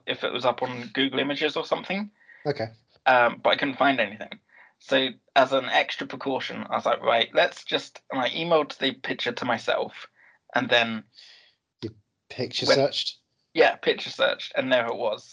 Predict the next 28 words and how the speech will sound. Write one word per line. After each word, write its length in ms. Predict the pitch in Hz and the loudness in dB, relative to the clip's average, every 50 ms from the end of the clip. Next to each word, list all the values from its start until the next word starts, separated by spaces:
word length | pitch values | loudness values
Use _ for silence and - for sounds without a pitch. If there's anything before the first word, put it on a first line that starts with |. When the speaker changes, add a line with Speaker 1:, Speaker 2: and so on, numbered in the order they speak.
| - - | -20 -18
Speaker 1:
And 120 | - 139 123 | -12 -8 -6
I 120 | 113 110 | -4 -4
was 120 | 113 113 - | -4 -2 -2
like, 180 | 120 120 - - | -2 -2 0 0
"Oh 240 | 131 120 117 113 110 | 0 2 4 2 2
my 120 | 101 101 101 | 0 -4 -8
God." 300 | 98 - 107 101 - - _ _ _ - - - _ - | -6 -4 -4 -4 -6 -8 _ _ _ -20 -20 -20 _ -6
And 100 | - 131 | 0 2
then 280 | 131 123 127 117 113 110 _ - | 2 2 2 -2 -10 -10 _ 0
I 100 | - 127 | 0 0
didn't 320 | 120 - - 143 143 139 127 | 0 -2 -6 -6 -4 -2 0
get 140 | 127 127 - | -2 -2 -2
to 20 | |
speak 240 | - - 135 113 - | -4 -8 -8 -6 -6
to 120 | - 110 | -6 -4
her 80 | 107 107 | -4 -4
till, 200 | 101 - 113 - | -6 -6 -4 -4
like, 240 | 107 107 113 - - - | -2 -4 -4 -6 -6 -4
eight 180 | - 127 113 - | -4 -4 -4 -4
o'clock 240 | - - - - - | -4 -4 -4 -4 -6
the 80 | 120 | -8
next 280 | 117 110 110 - - - | -8 -8 -8 -8 -8 -8
morning 340 | 131 120 113 104 98 101 104 | -6 -4 -4 -4 -6 -8 -8
when 140 | 104 117 110 | -10 -10 -6
she 100 | - - | -4 -4
was 120 | 123 - | -2 0
u-, 120 | - 127 123 - _ _ - | 0 0 0 0 _ _ 0
up, 300 | - 113 104 - - - | 2 2 2 2 -2 -10